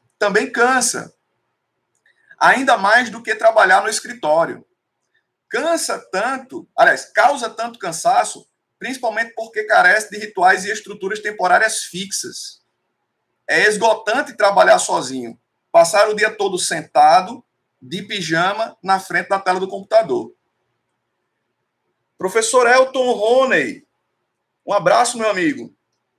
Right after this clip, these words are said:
Christian Ducker, da usp, destaca que a chave para esse tempo é não se ver como empresa.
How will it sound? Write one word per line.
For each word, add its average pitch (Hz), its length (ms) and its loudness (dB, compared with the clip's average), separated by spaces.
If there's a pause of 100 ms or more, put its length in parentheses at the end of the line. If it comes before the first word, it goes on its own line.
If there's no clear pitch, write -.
(220)
Christian 254 760 -6 (300)
Ducker, 220 600 0
da 196 140 6
usp, 170 460 0
destaca 185 440 -2
que 196 120 -4
a 185 80 2
chave 220 380 0
para 196 260 -2
esse - 260 -8
tempo 175 340 -2 (580)
é 175 140 4
não 208 180 -4
se 240 180 -10
ver 185 340 -2
como 208 200 -8
empresa. 165 720 -2